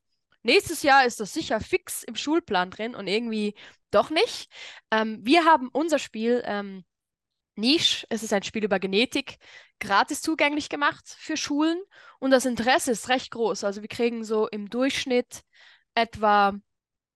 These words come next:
drei bis fünf E-Mails von Biologielehrern, die das dann benutzen wollen. Die kriegen dann einfach den Download-Link und fertig. Aber daran verdienen wir natürlich nichts. Also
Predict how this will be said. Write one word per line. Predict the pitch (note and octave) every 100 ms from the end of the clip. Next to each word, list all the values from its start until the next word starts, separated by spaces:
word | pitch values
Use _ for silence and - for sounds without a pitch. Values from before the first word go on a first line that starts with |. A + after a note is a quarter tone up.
| _ _ _ _ _
drei | A#3+ G3+ G#3+ A#3
bis | A3+ -
fünf | A3+ A#3+ -
E-Mails | A#3+ C4 B3+ C4+ -
von | B3 A3+
Biologielehrern, | A3+ A3+ F#3+ G#3 C4 D4 D#4 E4
die | C#4+
das | A3+ G#3
dann | A3+ G3+ G3
benutzen | G3 G#3+ - D4+
wollen. | C#4+ C#4+
Die | A3
kriegen | A#3 A3+
dann | G#3
einfach | F#3 F3+ -
den | F3+
Download-Link | E3+ A#3+ B3 F3+ - F3 G3 _ _ B3+ C#4 - _ _ - - -
und | G#3+
fertig. | - G#3+ - F#3 - -
Aber | G3+
daran | G#3 G#3+ G#3
verdienen | G3 F#3 F#3+
wir | E3
natürlich | D#3 - E3 F3+
nichts. | - B3 - -
Also | F3+ E3+